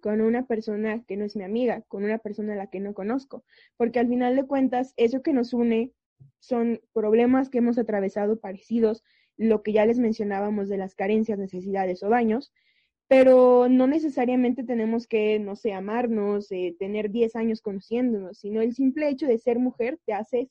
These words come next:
ser sorora con la otra. Entonces,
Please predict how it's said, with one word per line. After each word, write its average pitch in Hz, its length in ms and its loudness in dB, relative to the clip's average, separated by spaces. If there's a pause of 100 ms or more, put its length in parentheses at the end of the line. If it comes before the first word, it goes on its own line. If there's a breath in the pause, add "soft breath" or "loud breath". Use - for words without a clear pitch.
ser 226 220 -4 (960)
sorora 254 380 -2
con 208 120 -6
la 202 100 -4
otra. - 280 -10 (600)
Entonces, 233 600 0